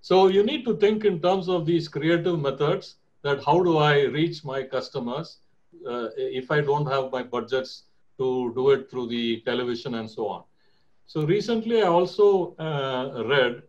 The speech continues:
about, uh, how outdoor, uh, out-of-home media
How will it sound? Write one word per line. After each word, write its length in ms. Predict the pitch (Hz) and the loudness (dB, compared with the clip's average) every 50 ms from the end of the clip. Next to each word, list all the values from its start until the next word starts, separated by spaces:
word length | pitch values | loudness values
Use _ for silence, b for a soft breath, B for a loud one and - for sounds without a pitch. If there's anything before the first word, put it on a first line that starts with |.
| _ _ _ _ _ _ | _ _ _ _ _ _
about, 520 | 123 120 120 131 131 131 127 131 123 127 - | -10 -4 2 4 4 6 4 4 -2 -4 -6
uh, 340 | 120 113 113 110 110 107 107 | -4 -2 -2 -2 -2 -2 0
how 280 | - 170 208 226 220 - | 4 4 4 4 4 2
outdoor, 560 | - 170 185 175 202 214 214 214 202 180 - - - _ _ | 2 2 4 4 6 8 8 8 8 6 2 -4 -14 _ _
uh, 600 | 127 127 127 120 113 113 110 107 107 107 107 104 107 135 | -8 -6 -6 -4 -4 -4 -4 -4 -4 -6 -6 -8 0 2
out-of-home 680 | 143 175 170 196 170 139 123 147 147 147 123 113 104 | 2 2 4 2 0 2 2 2 2 2 0 -2 -8
media 440 | 120 127 131 113 110 101 92 82 - | -8 -8 -6 -4 -4 -4 -4 -4 -10